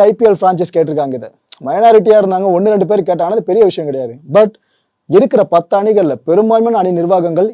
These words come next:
இந்த ஒரு கோரிக்கை முன் வச்சிருக்கனால ஐ பி எல் நிர்வாகம் இதை யோசிப்பாங்கன்னு நினைக்கிறேன். அப்படி எட்டு பிளேயர்ஸ் மட்டும் ரீட்டைன் பண்ற விஷயம் மட்டும் உண்மையாகும் பட்சத்துல சி எஸ் கேல எந்தெந்த பிளேயர்ஸ்லாம் ரீட்டைன் பண்ண பண்ணும், அந்த எட்டு பிளேயர்ஸ் யார் யார்,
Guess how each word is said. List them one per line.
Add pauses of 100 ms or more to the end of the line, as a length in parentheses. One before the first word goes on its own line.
(100)
இந்த
ஒரு
கோரிக்கை
முன்
வச்சிருக்கனால (580)
ஐ (120)
பி
எல்
நிர்வாகம் (200)
இதை
யோசிப்பாங்கன்னு
நினைக்கிறேன். (560)
அப்படி (100)
எட்டு (100)
பிளேயர்ஸ்
மட்டும்
ரீட்டைன்
பண்ற (100)
விஷயம்
மட்டும் (340)
உண்மையாகும்
பட்சத்துல (600)
சி
எஸ்
கேல
எந்தெந்த
பிளேயர்ஸ்லாம் (140)
ரீட்டைன்
பண்ண
பண்ணும், (240)
அந்த (100)
எட்டு
பிளேயர்ஸ்
யார்
யார்,